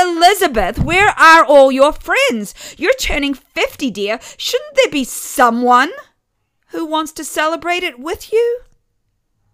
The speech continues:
My mother had to repeat, either because she didn't remember asking the question earlier,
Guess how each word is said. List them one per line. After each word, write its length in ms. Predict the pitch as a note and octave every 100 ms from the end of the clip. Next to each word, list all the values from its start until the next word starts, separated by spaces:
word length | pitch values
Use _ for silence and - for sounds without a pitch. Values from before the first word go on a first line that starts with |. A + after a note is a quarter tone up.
| _ _ _ _
My 140 | - F#3
mother 260 | F3+ D#3+
had 160 | D3+ C#3+
to 100 | D3
repeat, 360 | D3+ G3 D#3 - - -
either 220 | - A3+
because 260 | F#3+ F#3+ F3
she 120 | G3+
didn't 240 | F3+ F#3 B2+
remember 380 | F3 F3+ E3 -
asking 420 | E3+ E3+ F3+ E3
the 60 |
question 440 | - - E3+ - E3
earlier, 480 | G3+ A3+ A3+ F#3 E3+